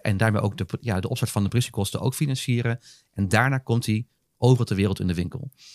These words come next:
Eh, dus daar zie je ook dat je ook op lange termijn ook dit soort, ja, financieringsvormen ook kunt blijven gebruiken. Eh, ook, ja, in de verschillende fases van je, van je bedrijf.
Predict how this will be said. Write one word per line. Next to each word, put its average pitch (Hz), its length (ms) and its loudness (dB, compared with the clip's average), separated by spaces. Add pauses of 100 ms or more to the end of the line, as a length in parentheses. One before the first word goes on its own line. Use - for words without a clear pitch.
(200)
Eh, 87 640 0 (200)
dus 95 220 -2
daar 113 240 4
zie 101 100 0
je 98 60 2
ook 92 100 -2
dat 98 100 0
je 98 80 -2
ook 104 120 0
op 90 100 -4
lange 104 220 2
termijn 95 360 0
ook 92 100 -4
dit 98 120 -4
soort, - 220 -6
ja, 85 200 -2
financieringsvormen 98 840 -4
ook 95 160 -2
kunt 92 160 -2
blijven 98 300 2
gebruiken. 90 520 -2 (360)
Eh, 87 520 -2 (100)
ook, - 400 -2
ja, 95 140 -2
in 82 100 -4
de 95 60 0
verschillende 87 440 -2
fases 95 380 -4
van 101 180 -2
je, 85 300 -2
van - 180 -6
je 82 80 -4
bedrijf. 92 500 -4